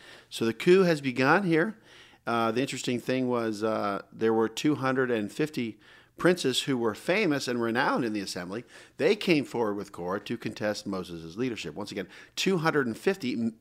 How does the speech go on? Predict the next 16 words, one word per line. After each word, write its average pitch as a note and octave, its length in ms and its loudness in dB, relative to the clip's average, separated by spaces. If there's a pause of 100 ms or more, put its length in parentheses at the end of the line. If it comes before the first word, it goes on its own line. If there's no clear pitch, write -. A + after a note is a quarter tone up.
princes A#2+ 520 -6 (420)
who A#2 100 0
were A2+ 100 2
famous C3+ 580 -2
and A#2 380 0
renowned G#2+ 720 -2 (220)
in G2+ 140 -8
the G2 80 -6
assembly. F#2+ 580 -8 (500)
And B2+ 220 2
of - 80 -2
course, C3+ 300 2
uh, A2 320 0
at A2+ 160 -4
this C3+ 200 -2
response, F3 800 2